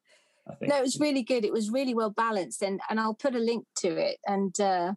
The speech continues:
Speaker 2: you know, as I said to you, I gave a little sort of a spotlight on your talk in my, in my newsletter to my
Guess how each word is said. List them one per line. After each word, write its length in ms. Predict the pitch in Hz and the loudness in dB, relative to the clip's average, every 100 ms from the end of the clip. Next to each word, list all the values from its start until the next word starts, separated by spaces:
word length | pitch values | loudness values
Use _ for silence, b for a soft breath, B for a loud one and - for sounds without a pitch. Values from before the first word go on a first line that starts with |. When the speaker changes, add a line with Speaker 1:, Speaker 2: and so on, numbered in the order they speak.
| - _ B B _ _ - | -8 _ B B _ _ -2
Speaker 2:
you 80 | 208 | 0
know, 120 | 190 | 2
as 120 | 185 | 2
I 80 | 196 | 0
said 240 | - 202 | 0 -2
to 120 | - | 0
you, 60 | 165 | 0
I 80 | 170 | 2
gave 240 | 196 196 | 0 0
a 60 | 175 | 0
little 260 | 185 185 | 0 -2
sort 220 | 180 220 190 | -2 0 0
of 120 | 180 | 0
a 120 | 180 | 0
spotlight 540 | 180 - 233 - 170 - | 0 0 0 0 -2 -2
on 160 | 190 190 | -4 0
your 220 | 185 180 | 0 0
talk 380 | - 196 180 185 | 0 0 0 -2
in 120 | 185 | 0
my, 300 | 185 180 175 - _ | 0 0 -4 -6 _
in 120 | 190 | 0
my 200 | 185 180 | 2 2
newsletter 600 | 185 208 208 196 180 175 | 2 2 2 0 0 -2
to 160 | 165 185 | -2 0
my 300 | 175 170 | 2 0